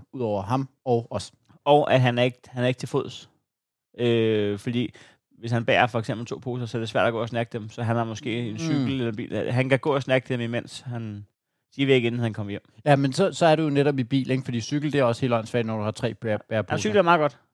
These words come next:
Speaker 2: Fordi der kan du
Speaker 1: Tre
Speaker 2: hænge,
Speaker 1: bæreposer?
Speaker 2: der hænger du dem på styret. Du, du, og
Speaker 1: Ja,
Speaker 2: så
Speaker 1: men
Speaker 2: en på
Speaker 1: tre
Speaker 2: barnsædet.
Speaker 1: Ja, men
Speaker 2: Hvis,
Speaker 1: tre,
Speaker 2: hvis
Speaker 1: så
Speaker 2: du bare fjerner ølkassen.
Speaker 1: Ja, <laughs> men så,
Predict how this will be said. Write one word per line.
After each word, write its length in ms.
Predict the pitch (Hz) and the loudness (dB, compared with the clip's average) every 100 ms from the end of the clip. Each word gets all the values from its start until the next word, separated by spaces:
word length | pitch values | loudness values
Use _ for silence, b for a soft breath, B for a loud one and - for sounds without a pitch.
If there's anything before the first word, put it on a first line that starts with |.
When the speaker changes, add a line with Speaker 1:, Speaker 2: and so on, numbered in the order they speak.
| _ _ | _ _
Speaker 2:
Fordi 100 | 156 | 4
der 80 | 151 | 4
kan 140 | 160 | 4
du 140 | 147 143 | 2 4
Speaker 1:
Tre 80 | 156 | 4
Speaker 2:
hænge, 100 | 160 | 4
Speaker 1:
bæreposer? 420 | 180 - 147 - | 0 0 -4 0
Speaker 2:
der 60 | 151 | 0
hænger 200 | 165 156 | 2 -2
du 80 | |
dem 80 | 147 | -4
på 100 | 131 | -6
styret. 300 | 127 95 143 127 _ - | -8 -6 -6 -10 _ -20
Du, 40 | |
du, 120 | 151 135 | -14 -14
og 60 | - _ _ 127 | -14 _ _ -4
Speaker 1:
Ja, 60 | |
Speaker 2:
så 60 | 143 | -2
Speaker 1:
men 80 | - | 0
Speaker 2:
en 100 | 143 | 0
på 80 | 143 | 4
Speaker 1:
tre 60 | |
Speaker 2:
barnsædet. 420 | 131 143 139 120 113 _ _ _ _ | 4 4 -2 -4 -8 _ _ _ _
Speaker 1:
Ja, 60 | - | -8
men 100 | 107 | -6
Speaker 2:
Hvis, 120 | 127 | 0
Speaker 1:
tre, 80 | 143 | 0
Speaker 2:
hvis 160 | 131 131 | 2 4
Speaker 1:
så 60 | |
Speaker 2:
du 40 | 139 | 4
bare 100 | 127 | 4
fjerner 240 | 131 131 | 2 0
ølkassen. 500 | 123 131 135 120 117 | -4 -4 -6 -6 -6
Speaker 1:
Ja, 100 | 139 123 - 143 | -2 -2 0 0
<laughs> 240 | 156 170 123 | 2 0 0
men 100 | 120 | 2
så, 180 | 131 | 2